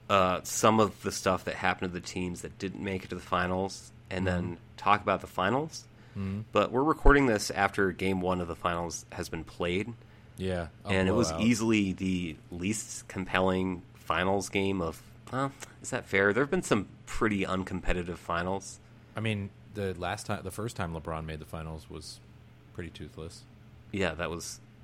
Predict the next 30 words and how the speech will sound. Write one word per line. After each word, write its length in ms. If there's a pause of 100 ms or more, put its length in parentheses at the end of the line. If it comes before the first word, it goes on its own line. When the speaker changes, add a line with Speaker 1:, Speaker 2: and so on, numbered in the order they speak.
(180)
Speaker 1:
thirteen 400
years 180
ago. 220 (640)
Speaker 2:
Yeah. 140 (460)
Speaker 1:
Yeah. 60
Speaker 2:
I 40
don't 100
know 40
what 200 (120)
time 200
frame 160
you 80
were 80
gonna 120
put 140
it 100
in. 140 (480)
Speaker 1:
I 60
think 200
I 60
said 240
fifteen 340
years, 220
so 220 (100)
yeah. 60 (340)
Speaker 2:
Oh, 80 (500)
well 120
then 80
that. 160 (360)
Speaker 1:
<laughs> 40